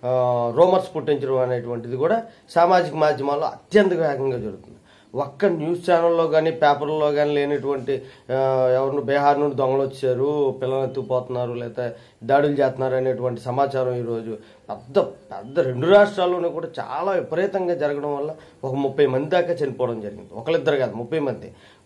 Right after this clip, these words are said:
అందులో ఒకలో కూడా దొంగ, దొంగతనం చేసిన వాళ్ళు, దొంగ పిల్లలు ఎత్తిపోయినటువంటి వాళ్ళు లేరు. అయినప్పటికీ సామాజిక మాధ్యమాలు అనేవి మంచిగా ఉపయోగించుకుంటే చాలా చక్కగా ఉంటుంది. లేని పక్షంలో దాని మీద చర్యలు కూడా అంతే కఠినంగా ఉంటాయి.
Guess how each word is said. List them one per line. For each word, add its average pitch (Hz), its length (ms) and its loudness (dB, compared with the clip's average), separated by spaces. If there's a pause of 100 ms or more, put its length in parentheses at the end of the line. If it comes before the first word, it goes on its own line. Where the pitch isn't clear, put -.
(120)
అందులో 160 260 4
ఒకలో 170 500 2
కూడా 165 200 0
దొంగ, 143 560 4
దొంగతనం 127 580 -2
చేసిన 123 220 -8
వాళ్ళు, 117 220 -6
దొంగ 110 300 -10
పిల్లలు 117 300 -6
ఎత్తిపోయినటువంటి 110 840 -10
వాళ్ళు 107 400 -8
లేరు. 160 360 -2 (560)
అయినప్పటికీ 196 500 -2
సామాజిక 196 680 2
మాధ్యమాలు 175 600 0
అనేవి 143 360 -6 (400)
మంచిగా 139 480 -4
ఉపయోగించుకుంటే 165 800 -2 (160)
చాలా 185 560 0
చక్కగా 117 260 -10
ఉంటుంది. - 260 -18 (840)
లేని 185 300 8
పక్షంలో 151 880 -2 (340)
దాని 139 240 2
మీద 165 160 4
చర్యలు 175 500 2
కూడా 208 220 4
అంతే 175 300 2
కఠినంగా 123 420 -6
ఉంటాయి. - 280 -20